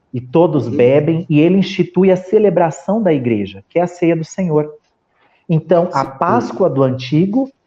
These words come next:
Speaker 1: é a ceia do Novo. A circuncisão do Antigo Testamento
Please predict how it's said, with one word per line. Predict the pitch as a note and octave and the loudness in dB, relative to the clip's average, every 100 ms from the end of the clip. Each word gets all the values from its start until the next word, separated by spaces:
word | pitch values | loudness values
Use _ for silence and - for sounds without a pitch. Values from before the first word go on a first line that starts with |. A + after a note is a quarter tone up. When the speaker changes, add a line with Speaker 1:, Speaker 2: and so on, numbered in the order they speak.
| _ | _
Speaker 1:
é | C#3 C3+ | 0 0
a | |
ceia | C3+ - D#3+ E3 E3+ | 0 -4 2 4 4
do | F3+ | 2
Novo. | E3 D#3+ D3 G#2 G2 _ _ _ _ _ _ _ _ | 2 2 2 -2 -10 _ _ _ _ _ _ _ _
A | D#3+ | -6
circuncisão | D#3 - C4 D4+ - B3+ B3+ - A3+ C3+ B2+ D#3+ B3 | -6 0 2 2 0 0 0 0 0 0 0 2 2
do | F#3+ | 2
Antigo | D#3+ - D#3+ D3 | 0 0 -2 0
Testamento | D3 C#3 C3 A#2+ A2 A#2+ F#3+ G#3 - G2 | 0 -4 -4 -6 -4 -2 -2 -4 -10 -14